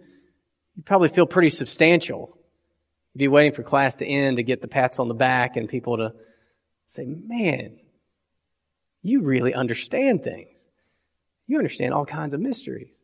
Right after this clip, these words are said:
You would feel like something. I imagine this is part of the temptation that the Corinthians were struggling with. They wanted to, they thought their spiritual gifts made them something.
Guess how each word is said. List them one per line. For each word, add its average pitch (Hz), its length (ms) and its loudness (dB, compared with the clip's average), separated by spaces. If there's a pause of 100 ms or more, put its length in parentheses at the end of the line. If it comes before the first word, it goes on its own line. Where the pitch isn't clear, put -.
(160)
You 254 80 -12
would 294 120 -10
feel 277 200 2
like 175 200 4
something. - 460 -4 (1300)
I 160 60 4
imagine 220 340 6
this 214 160 4
is 180 80 -4
part 214 280 6
of 185 60 6
the 170 100 4
temptation 180 580 4
that 139 100 -2
the 139 60 -2
Corinthians 175 440 2
were 117 80 -4
struggling 117 460 0
with. 104 260 -10
They 214 100 -2
wanted 226 280 4
to, 185 120 2 (1080)
they 220 100 0
thought 240 260 2
their 214 100 8
spiritual 220 400 4
gifts 196 240 6
made 185 240 6
them 175 140 2
something. 110 460 -2